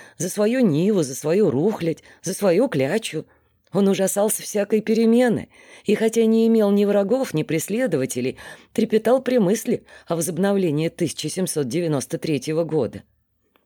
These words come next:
Что касается меня, я читал журналы, прокламации, прислушивался к толкам. Я вдыхал в себя надежду всеми чувствами, всем существом моим,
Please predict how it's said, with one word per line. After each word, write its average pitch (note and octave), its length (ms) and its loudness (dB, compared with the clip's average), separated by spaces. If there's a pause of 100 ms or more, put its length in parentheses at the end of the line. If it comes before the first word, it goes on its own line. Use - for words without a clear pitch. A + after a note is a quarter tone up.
(140)
Что - 280 -4
касается F#3+ 580 -6
меня, G#3+ 380 0 (560)
я B3+ 140 -6
читал C#3 340 -2
журналы, D#3 600 0
прокламации, D#3 920 -4 (320)
прислушивался D#3+ 720 -4
к - 80 -14
толкам. G#2+ 520 -2 (520)
Я D3+ 180 0
вдыхал G3 400 -2
в - 60 -6
себя G3+ 260 -2
надежду G#3 600 -2 (280)
всеми C#4+ 320 -2
чувствами, G#2+ 640 -6 (220)
всем C#4+ 240 -2
существом A#3+ 580 -2
моим, B2 460 -2